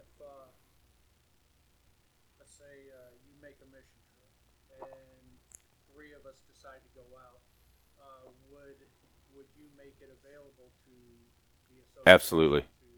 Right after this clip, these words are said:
Speaker 1: bring others along?
Speaker 2: I've already made that agreement with Chad, that anytime that we plan a trip out there, that we will make it public knowledge to anybody in the association, with the understanding that Highland is spearheading that trip.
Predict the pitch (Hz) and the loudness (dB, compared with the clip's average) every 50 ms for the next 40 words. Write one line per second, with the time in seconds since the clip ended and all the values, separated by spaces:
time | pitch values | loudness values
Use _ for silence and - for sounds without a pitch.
0 | - - - - - - - - - - - - - - - - - - - - | -20 -20 -20 -20 -20 -20 -20 -20 -20 -20 -20 -20 -20 -20 -20 -20 -20 -20 -20 -20
1 | - - - - - - - 87 85 87 87 87 87 87 85 85 85 90 85 82 | -20 -20 -20 -20 -6 4 12 12 12 12 12 12 12 12 12 12 12 12 12 12
2 | 80 92 90 87 85 85 62 73 82 - - - 87 80 73 67 - - - - | 10 10 10 10 10 10 8 8 6 4 4 6 6 8 8 6 2 -2 -10 -20
3 | - - - - - - - - - - - - - - - - - - - - | -20 -20 -20 -20 -20 -20 -20 -20 -20 -20 -20 -20 -20 -20 -20 -20 -14 -8 4 6
4 | 76 73 76 80 82 85 82 - 92 87 85 85 85 - - 82 80 - - 87 | 8 10 10 10 10 10 10 12 10 10 12 10 8 8 8 8 8 8 8 6
5 | 85 82 78 - - 92 85 - 90 85 82 - - 85 85 85 85 - - 73 | 6 6 4 4 6 6 8 10 12 10 10 10 8 6 6 6 6 4 4 4
6 | 76 76 78 76 78 82 - - - - - 80 78 87 - - 80 80 78 78 | 4 4 4 4 4 4 4 4 2 6 6 6 6 6 4 4 6 8 8 8
7 | 80 82 82 76 - - 73 64 73 80 78 82 80 78 80 80 78 78 76 76 | 8 8 6 4 2 0 0 2 2 6 8 8 8 8 8 6 4 4 2 2
8 | 73 73 73 - 87 82 - - 82 80 87 85 - - 92 87 82 85 82 - | 2 0 2 2 2 2 4 6 6 6 6 6 6 4 4 4 4 4 4 4
9 | - 87 82 82 80 82 - - 80 78 80 82 82 80 78 - - - 76 80 | 4 4 4 4 2 0 0 2 0 2 2 2 4 4 2 2 4 6 6 8
10 | 80 80 80 78 80 78 - - - 82 80 82 85 80 87 82 82 82 80 - | 8 6 4 2 0 0 -2 -2 2 2 4 4 4 4 4 2 2 2 0 0
11 | - 90 90 92 - | 4 6 6 6 6